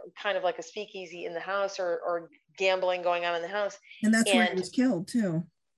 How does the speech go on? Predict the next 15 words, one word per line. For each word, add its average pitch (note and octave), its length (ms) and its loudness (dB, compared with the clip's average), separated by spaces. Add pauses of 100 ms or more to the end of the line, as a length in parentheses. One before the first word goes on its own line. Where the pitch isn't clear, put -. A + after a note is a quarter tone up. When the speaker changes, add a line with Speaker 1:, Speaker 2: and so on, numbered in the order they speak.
(340)
Speaker 1:
Yep. F#3 240 4 (320)
Speaker 2:
He G#3+ 100 0
died G3 220 4
Speaker 1:
So G3 120 4
Speaker 2:
there. E3+ 340 -2 (680)
And C4+ 80 10
there's F#4 180 6
a - 40 10
s- A3 60 10
Speaker 1:
Cherry, A#3 240 4 (580)
oh, G3 100 8
Speaker 2:
oh. E3+ 40 6
Speaker 1:
go G#3+ 100 6
ahead, G3+ 200 4
honey. D#3 240 -8